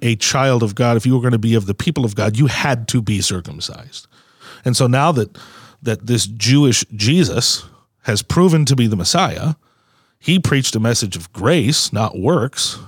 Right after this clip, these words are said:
because he fulfilled those. You have some that still wanna hold on to that old tradition and force it on non-Jewish people in order to say that they're saved. And Paul's saying, "Look, I took Titus, he was a Gentile, a Greek,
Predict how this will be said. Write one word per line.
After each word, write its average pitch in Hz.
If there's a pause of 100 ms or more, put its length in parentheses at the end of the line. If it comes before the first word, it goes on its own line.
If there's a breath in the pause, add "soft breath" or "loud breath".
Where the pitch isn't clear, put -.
(160)
because 107
he 120
fulfilled 156
those. - (540)
You 127
have 110
some 160
that 117
still 123
wanna 107
hold 110
on 98
to 107
that 87
old 85
tradition -
and 90
force 170
it 92
on 92
non-Jewish 113
people 85 (360 loud breath)
in 117
order 107
to 101
say 92
that 80
they're -
saved. - (880)
And 104
Paul's 143
saying, 127
"Look, 190 (100)
I 214
took -
Titus, 233
he 208
was 233
a 214
Gentile, 107
a -
Greek, 185